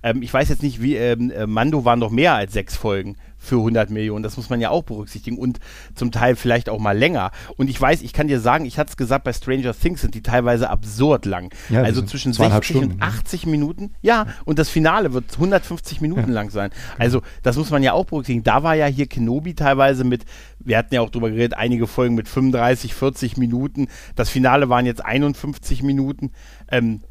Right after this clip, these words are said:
Speaker 1: also volle Stunden waren das nicht.
Speaker 2: Hm.
Speaker 1: Halt, ne? Und das, dann sind neunzig Millionen, äh, gar nicht mal so wenig eigentlich. Gut, ki-, man weiß ja nicht,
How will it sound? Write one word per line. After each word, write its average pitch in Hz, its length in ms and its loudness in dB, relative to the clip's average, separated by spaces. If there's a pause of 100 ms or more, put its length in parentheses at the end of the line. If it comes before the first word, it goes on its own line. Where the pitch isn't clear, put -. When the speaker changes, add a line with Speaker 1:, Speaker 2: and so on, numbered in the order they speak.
(200)
Speaker 1:
also 113 220 -2
volle 139 300 2
Stunden 175 460 0
waren 160 200 2
das 165 180 -2
nicht. - 380 2 (160)
Speaker 2:
Hm. 82 340 -2
Speaker 1:
Halt, 107 400 2
ne? 147 220 0 (440)
Und 120 280 -2
das, 113 220 -2 (340)
dann 110 240 2
sind 143 180 0
neunzig 131 400 0
Millionen, 123 480 0 (920)
äh, 113 140 4
gar 117 220 0
nicht 113 160 -4
mal 104 160 0
so 101 180 -8
wenig 123 460 0
eigentlich. 95 580 -10 (200)
Gut, 123 260 -6
ki-, - 180 -4
man 127 280 -2
weiß 131 160 2
ja 127 60 4
nicht, 117 160 -8